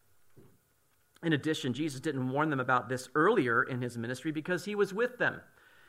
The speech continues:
He protected them. He was the primary target of the attacks when he was, uh,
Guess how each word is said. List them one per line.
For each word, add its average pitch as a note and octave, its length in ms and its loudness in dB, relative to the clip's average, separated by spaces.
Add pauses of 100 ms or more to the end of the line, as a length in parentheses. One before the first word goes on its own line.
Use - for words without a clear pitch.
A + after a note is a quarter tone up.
(260)
He G3+ 200 -4
protected A3 540 2
them. A2+ 200 0
He G#3 100 -4
was C#4+ 160 -4
the F#3+ 80 -2
primary F3 680 2
target D#3+ 500 2
of B2+ 100 -2
the A#2+ 100 -4
attacks A#2 500 -2
when A#2 100 -6
he A#2 160 -4
was, A2+ 160 -6
uh, G#2+ 120 -4